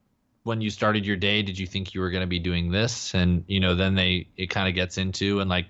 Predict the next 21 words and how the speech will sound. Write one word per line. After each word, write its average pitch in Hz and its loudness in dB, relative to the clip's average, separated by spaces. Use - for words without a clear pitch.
"Why 104 4
did 107 2
you 107 -2
choose 98 0
me 110 0
instead? 104 0
You, 107 2
you 101 -4
must 98 0
have 92 -2
looked 98 2
at - 4
a 95 4
lot 90 4
of 87 -4
people. 101 0
Why 95 2
did 92 0
you - -18
choose 92 -8
Boudoir? 95 2